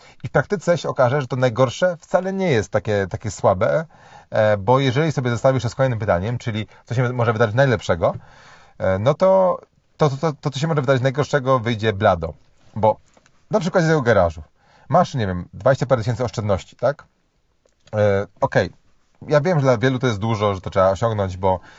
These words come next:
dwadzieścia jeden procent Polaków w ogóle nie ma oszczędności, potem kolejne dwadzieścia parę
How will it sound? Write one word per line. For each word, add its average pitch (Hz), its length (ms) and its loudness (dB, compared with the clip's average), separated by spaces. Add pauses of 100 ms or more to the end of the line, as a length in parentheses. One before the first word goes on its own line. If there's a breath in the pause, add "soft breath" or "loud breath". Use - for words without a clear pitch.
(200 loud breath)
dwadzieścia 101 420 -2
jeden 101 180 0
procent - 240 -8
Polaków 95 320 -2
w 95 40 0
ogóle 107 140 0
nie 107 60 -4
ma 98 80 0
oszczędności, 92 500 -6
potem 90 260 -4 (160)
kolejne 98 240 -4
dwadzieścia 90 320 -2
parę 92 340 2